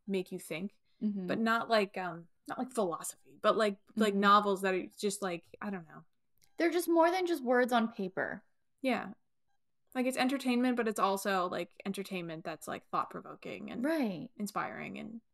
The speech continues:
Speaker 1: I, I enjoy that.
Speaker 2: So we found out in chapter twenty-two that Arthur did call around because his version of the Underland didn't have a dedication,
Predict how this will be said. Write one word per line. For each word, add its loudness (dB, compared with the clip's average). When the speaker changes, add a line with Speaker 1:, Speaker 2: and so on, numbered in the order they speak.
Speaker 1:
I, -14
I -6
enjoy -6
that. -10
Speaker 2:
So 4
we 6
found 6
out 8
in 0
chapter 2
twenty-two 0
that 4
Arthur 4
did 0
call 4
around 2
because 0
his 0
version 0
of -2
the -4
Underland -4
didn't -4
have 2
a -2
dedication, -4